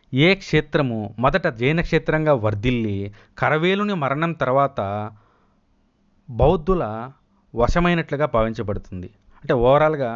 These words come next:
మొదట జైన క్షేత్రంగా ఉండి దాని తర్వాత బౌద్ధుల క్షేత్రంగా వర్ధిల్లింది అన్నట్టుగా చెప్తున్నారు. So ఆప్షన్స్: అమరావతి,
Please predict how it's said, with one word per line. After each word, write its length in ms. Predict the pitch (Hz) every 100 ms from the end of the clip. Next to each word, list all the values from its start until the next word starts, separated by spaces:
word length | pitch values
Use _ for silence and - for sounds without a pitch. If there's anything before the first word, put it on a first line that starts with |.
| 135
మొదట 260 | 117 147 147
జైన 240 | 117 127
క్షేత్రంగా 480 | 139 139 139 135 135
ఉండి 300 | 120 120 110 110 - -
దాని 220 | 123 123
తర్వాత 280 | 135 156 151 113 107 107 - -
బౌద్ధుల 480 | 117 135 151 165 165
క్షేత్రంగా 580 | 143 135 135 131 131 123 104 104
వర్ధిల్లింది 560 | 131 117 110 131 123 113
అన్నట్టుగా 420 | 104 101 101 147 113
చెప్తున్నారు. 520 | 107 107 98 101 165 - _ _ -
So 60 | 120 120
ఆప్షన్స్: 340 | - 175 - - 120
అమరావతి, 480 | 131 151 151 147